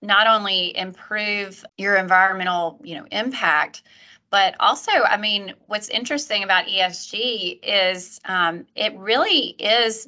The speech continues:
beneficial to your company. I mean, all of those things that I said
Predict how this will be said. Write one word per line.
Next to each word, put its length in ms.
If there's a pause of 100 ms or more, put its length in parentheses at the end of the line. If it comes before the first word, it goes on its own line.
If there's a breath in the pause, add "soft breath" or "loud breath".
beneficial 640
to 260
your 200
company. 600
I 40
mean, 260 (460 loud breath)
all 200
of 120
those 240
things 420
that 120
I 120
said 640